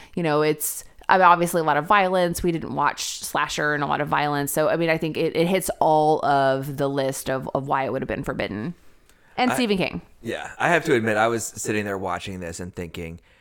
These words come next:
Speaker 2: "This was completely off limit." And I, really, Nancy Allen was what kind of doing it for me, 'cause RoboCop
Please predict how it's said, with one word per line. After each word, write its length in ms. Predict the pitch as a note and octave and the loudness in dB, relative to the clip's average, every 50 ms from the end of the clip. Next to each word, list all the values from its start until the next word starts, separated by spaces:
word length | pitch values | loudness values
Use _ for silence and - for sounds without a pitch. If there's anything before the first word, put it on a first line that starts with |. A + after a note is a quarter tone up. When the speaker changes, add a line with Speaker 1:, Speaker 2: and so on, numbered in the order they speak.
| _ _ - | _ _ -16
Speaker 2:
"This 440 | F#2 F#2 F#2+ G#2 G#2 G2 - - | -8 -2 2 2 2 2 0 -4
was 180 | - F2+ E2+ E2+ | -6 -8 -8 -8
completely 1120 | - - G#2 G#2+ G2+ - - A#2 A2 G#2+ G#2 G#2 G#2 G#2 G#2 G#2+ G#2 G#2 C#2+ E2+ F#2+ - | -8 -6 -6 -6 -6 -6 -4 -4 -2 -2 -2 -2 -2 0 0 0 0 0 -2 -4 -4 -4
off 260 | C#2 F#2 E2+ - - | -6 -6 -8 -8 -8
limit." 160 | D#2 E2+ - | -10 -8 -6
And 100 | - C#3 | -4 -4
I, 60 | D3 D#3+ D#3+ E3 - D#3+ C#3+ - - | -2 -2 -2 -2 -4 -4 -6 -8 -4
really, 240 | D3+ F3 F#3+ F3+ E3 | 2 4 4 4 4
Nancy 340 | D#3 D#3 D3+ C#3 - C3+ B2 | 2 -2 -2 -2 -2 0 2
Allen 240 | C#3+ C3 F#2+ E2+ D2+ | 2 2 2 -2 -6
was 100 | E2+ G2+ | -8 -10
what 100 | F#2+ - | -8 -6
kind 140 | G#2 F#2+ | -6 -6
of 120 | F#2 F2+ F#2 | -6 -4 -4
doing 180 | G#2 G#2 F#2+ | -4 -4 -4
it 100 | D#2 C#2 | -6 -6
for 140 | - F#2 D2+ | -8 -8 -8
me, 80 | B1+ - | -8 -8
'cause 220 | - F#2 E2 - - _ _ - - - - | -10 -10 -12 -12 -16 _ _ -20 -16 0 4
RoboCop 680 | B2 C#3 D3 C3+ B2+ A2 - - G2+ F2 F#2 F#2 - | 6 6 6 6 4 2 2 0 -2 -2 -2 -4 -8